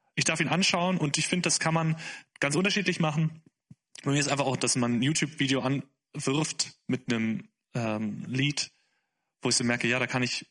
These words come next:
mitmachen und einfach diese Worte, die dort sind, zu meinen eigenen machen. Selbst wenn ich vielleicht das gar nicht so alles total verstehe,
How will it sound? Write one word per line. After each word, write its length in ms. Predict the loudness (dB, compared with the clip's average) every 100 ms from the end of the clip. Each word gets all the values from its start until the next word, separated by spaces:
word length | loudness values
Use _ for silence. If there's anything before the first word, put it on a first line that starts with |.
| _ -4
mitmachen 440 | -2 0 -2 0
und 100 | 0
einfach 420 | 0 0 -2 -4 -14 -16 -10 -2
diese 240 | 0 2
Worte, 340 | 2 0 0 0
die 100 | 2
dort 180 | 0 2
sind, 400 | 2 0 -2 -8 _ _ _ _ _
zu 120 | 0
meinen 220 | 2 2
eigenen 320 | 2 2 2 2
machen. 320 | -2 -6 -10 _ -6
Selbst 220 | -2 0
wenn 80 | 0
ich 80 |
vielleicht 240 | 0 0 0
das 100 | 0
gar 180 | 2 2
nicht 140 | 2
so 280 | 2 2 2
alles 440 | 2 2 2 0
total 400 | -4 -2 0 0
verstehe, 720 | 0 -2 0 2 2 0 -6